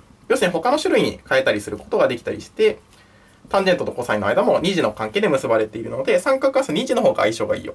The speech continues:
まあ、それを踏まえて分子もコサインをかけて、コサイン二乗は一引くサイン二乗だから、こういうふうな形にしてあげました。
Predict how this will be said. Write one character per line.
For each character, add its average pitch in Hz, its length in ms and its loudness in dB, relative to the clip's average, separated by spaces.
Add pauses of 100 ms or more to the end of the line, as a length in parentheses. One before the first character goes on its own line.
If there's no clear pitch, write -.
(160)
ま 262 100 0
あ、 - 20 -4
そ - 60 0
れ 254 80 6
を 311 40 2
踏 - 80 -6
ま 262 120 2
え 220 60 0
て 214 140 0
分 165 140 2
子 156 80 -6
も 107 80 -2
コ - 120 -12
サ 180 120 0
イ 123 40 2
ン 113 40 0
を 104 60 -8
か - 100 -8
け 107 100 -10
て、 - 300 0 (400)
コ 190 100 -4
サ 196 120 2
イ - 40 2
ン - 40 -2
二 - 60 -10
乗 - 80 4
は - 60 4
一 - 160 -4
引 - 60 -10
く - 80 -16
サ 110 120 -2
イ 104 40 -2
ン - 20 -4
二 104 60 -6
乗 104 100 0
だ - 100 0
か - 80 -2
ら、 196 80 2
こ - 80 0
う - 20 4
い - 40 2
う - 20 -10
ふ - 40 0
う - 20 2
な 156 80 0
形 - 340 -4
に 214 100 -4
し - 40 -10
て - 80 -8
あ - 40 -6
げ - 120 -12
ま - 160 -18
し - 80 -20
た。 - 120 -14